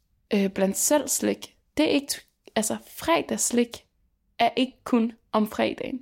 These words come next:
venner. Sådan er det faktisk stadig. Men jeg, jeg tror bare, at jeg, øh, den der ramme med, at jeg havde været vant til, at der var nogle bestemte spisetidspunkter, og,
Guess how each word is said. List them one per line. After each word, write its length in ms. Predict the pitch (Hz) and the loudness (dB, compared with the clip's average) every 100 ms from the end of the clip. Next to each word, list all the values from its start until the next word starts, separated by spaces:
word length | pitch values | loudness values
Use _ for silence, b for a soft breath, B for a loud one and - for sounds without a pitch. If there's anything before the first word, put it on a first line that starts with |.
| - | -2
venner. 300 | 202 - 214 - _ _ _ _ _ _ _ _ _ _ - | 0 0 -2 -8 _ _ _ _ _ _ _ _ _ _ -12
Sådan 260 | - 226 214 | -2 2 2
er 60 | 202 | 0
det 100 | 208 | -2
faktisk 300 | - - - | -6 -8 -10
stadig. 340 | - 50 - - _ _ _ _ _ _ - - - | -6 -6 -8 -12 _ _ _ _ _ _ -20 -4 4
Men 340 | 214 220 - b b b b - | 4 4 0 b b b b 0
jeg, 180 | 254 - - _ _ 269 | 0 0 -8 _ _ -2
jeg 100 | 262 | 0
tror 240 | 294 294 | 2 4
bare, 300 | 262 262 277 - - | 4 4 2 0 0
at 220 | 240 254 | 2 4
jeg, 460 | 233 233 233 233 233 | 4 4 4 2 0
øh, 60 | - _ - | -4 _ 0
den 120 | 269 | 2
der 200 | 269 247 | 2 2
ramme 380 | 233 233 262 269 | 4 6 8 8
med, 240 | 240 247 - _ _ - | 6 4 0 _ _ -2
at 380 | 233 226 - - - | 0 0 -4 -10 -4
jeg 100 | 220 | 0
havde 140 | 233 | 4
været 140 | 247 240 | 4 4
vant 220 | 254 240 | 4 2
til, 100 | - | 0
at 40 | |
der 60 | 226 | 2
var 120 | 233 | 2
nogle 240 | 233 240 240 - _ | 2 2 0 -6 _
bestemte 400 | 240 226 233 233 | -6 -2 0 -2
spisetidspunkter, 1040 | - - 269 262 254 220 - - 214 214 220 | -2 2 2 2 -4 -6 -6 -4 -2 0 0
og, 340 | 214 226 226 | 0 -2 -4